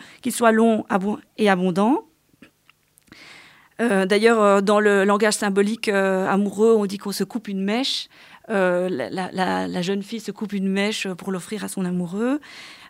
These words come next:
Euh, ou alors, on a une mèche rebelle. Euh, elle cite aussi la mèche qui dépasse, euh, du voile des Iraniennes, euh, comme un geste, donc qui ont le, le, le, voilà, comme un geste de rébellion,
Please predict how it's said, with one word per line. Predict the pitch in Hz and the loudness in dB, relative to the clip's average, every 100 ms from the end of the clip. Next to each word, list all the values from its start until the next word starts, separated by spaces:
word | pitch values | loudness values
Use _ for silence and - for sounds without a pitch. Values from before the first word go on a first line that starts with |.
| - | -10
Euh, | 202 | -6
ou | 208 196 | 0 4
alors, | 208 226 | 4 4
on | 202 | 2
a | |
une | 208 | 2
mèche | 220 220 | 2 2
rebelle. | 208 208 185 202 226 285 - - - _ 208 | 0 0 2 2 2 -2 -6 -20 -20 _ -4
Euh, | 190 180 180 180 | -4 -2 -4 -6
elle | 185 185 151 185 | -4 -4 -4 -6
cite | 170 208 | -8 -6
aussi | 208 - 220 | -6 -6 0
la | 196 | 2
mèche | 208 220 - | 2 0 -2
qui | 196 | -4
dépasse, | 196 - 208 208 202 | -4 -2 -2 -2 -4
euh, | 185 | -4
du | 180 | -4
voile | 190 214 202 | -2 0 0
des | 196 190 | -2 -4
Iraniennes, | 190 180 190 226 254 262 - - - | -4 -2 0 2 0 -2 -10 -20 -12
euh, | 202 202 190 - _ _ _ | -6 -4 -4 -10 _ _ _
comme | 262 233 | 2 4
un | 196 | 4
geste, | 190 208 - 208 | 2 -2 -4 -6
donc | 190 175 175 | -4 -6 -10
qui | - 214 | -6 -2
ont | 190 | -2
le, | 185 185 | -2 -4
le, | 180 180 175 | -4 -6 -8
le, | 170 170 | -10 -12
voilà, | - 180 233 | -10 -8 -6
comme | 226 190 | -4 -2
un | |
geste | 185 214 | 0 -2
de | 196 | -2
rébellion, | 190 175 170 175 | -6 -6 -8 -10